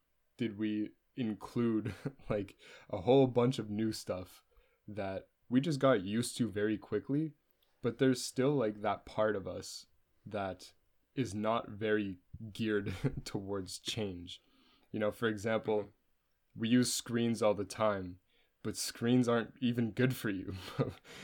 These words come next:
Speaker 1: We still use
Speaker 2: Yeah.
Speaker 1: them because they're useful, right? But, uh, like, our bodies aren't meant to do these things. Like, our, our bodies aren't meant to sit in a chair all day long and just stare at a screen. But it's just this new thing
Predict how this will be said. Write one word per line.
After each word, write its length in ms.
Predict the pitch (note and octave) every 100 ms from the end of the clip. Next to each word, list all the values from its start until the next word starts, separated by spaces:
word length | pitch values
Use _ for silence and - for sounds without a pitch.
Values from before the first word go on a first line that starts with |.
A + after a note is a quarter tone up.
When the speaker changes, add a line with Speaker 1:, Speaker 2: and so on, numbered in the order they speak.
| E3 C3+
Speaker 1:
We 100 | A#2
still 320 | - D3 A#2
use 300 | G#2 A#2+ A#2
Speaker 2:
Yeah. 0 |
Speaker 1:
them 160 | A2 G#2
because 320 | G#2+ B2 G#2+
they're 160 | G#2+
useful, 500 | F#2+ A2 C3+ - - -
right? 220 | G#2+ A2
But, 220 | A2 G#2 - - - _ _ _ _ _ _ _ -
uh, 100 | A#2
like, 140 | A#2 A2
our 100 | A2
bodies 440 | G#2+ A#2+ B2 G2+
aren't 280 | - B2 G2+
meant 340 | G#2 A#2 -
to 100 | G#2+
do 200 | F#2+ A2
these 220 | G2+ F#2+
things. 280 | - F#2 -
Like, 160 | G#2 G#2
our, 120 | G2+ F#2+
our 100 | A2+
bodies 340 | G#2 A2 A#2+ A2+
aren't 180 | A2+ -
meant 220 | G2+ G#2+
to 100 | G2+
sit 280 | - A#2 G#2+
in 100 | G#2
a 60 | F#2+
chair 360 | - A2 G2
all 120 | F#2+
day 160 | F#2+ F#2+
long 280 | F#2 F#2 F#2
and 100 | F#2+
just 160 | G2+
stare 240 | - G#2+ G2
at 80 | F2+
a 40 |
screen. 360 | - - A2+ - _ _ _ _ _ _ _ - -
But 120 | B2+
it's 140 | G2+
just 220 | C3 B2
this 180 | A#2+ -
new 320 | G#2 G2+ A#2
thing 460 | A2 - A#2+ G2+